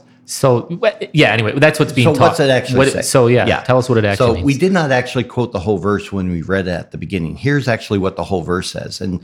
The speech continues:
Speaker 2: and the very first word is important. "For where two or three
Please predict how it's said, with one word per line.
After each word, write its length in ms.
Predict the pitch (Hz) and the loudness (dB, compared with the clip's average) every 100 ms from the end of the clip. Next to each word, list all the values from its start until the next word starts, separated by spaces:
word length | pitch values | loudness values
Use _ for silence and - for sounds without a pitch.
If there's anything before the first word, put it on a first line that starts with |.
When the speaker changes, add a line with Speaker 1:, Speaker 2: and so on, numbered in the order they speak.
| - - | -12 -6
Speaker 2:
and 100 | 101 | -2
the 60 | 101 | 0
very 240 | 135 131 | 0 0
first 320 | - 117 - | 0 -2 -2
word 280 | 98 104 92 | 0 0 0
is 200 | 80 - | -4 -8
important. 440 | 80 - - 76 | -10 -6 -8 -8
"For 640 | - - 156 135 80 104 - - - - - | -14 -2 0 2 2 0 -6 -18 -20 -14 -2
where 240 | 104 107 | 0 0
two 220 | 101 156 | 0 2
or 120 | 139 | 2
three 580 | 113 - 123 113 110 104 | 0 -2 0 0 -2 -6